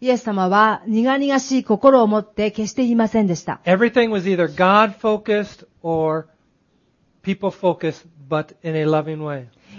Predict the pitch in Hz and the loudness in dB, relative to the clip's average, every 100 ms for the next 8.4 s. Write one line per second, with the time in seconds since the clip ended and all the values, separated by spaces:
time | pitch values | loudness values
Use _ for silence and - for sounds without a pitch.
0 | 190 196 196 240 311 302 269 240 226 220 | -10 -4 -2 0 -2 0 0 2 4 2
1 | 240 233 233 214 285 311 262 233 202 208 | 0 -2 -4 -2 0 2 2 0 -2 -2
2 | 202 202 - - - 339 359 277 240 208 | -2 -2 -4 -8 2 2 2 0 0 2
3 | 208 269 262 - - 277 254 240 202 196 | 2 2 0 -8 4 6 6 4 -2 -2
4 | 196 190 233 226 339 311 302 359 320 240 | -4 -2 -2 2 2 2 0 2 4 4
5 | 208 214 - 247 262 262 269 262 254 214 | 4 2 0 4 4 4 4 4 2 0
6 | - 269 269 294 233 220 233 233 233 220 | 2 2 2 -6 -2 2 2 0 -4 -4
7 | 208 190 185 170 - 175 165 - - 220 | -2 -2 -2 -4 -4 -4 -4 -10 -8 -4
8 | 254 226 214 | 0 4 6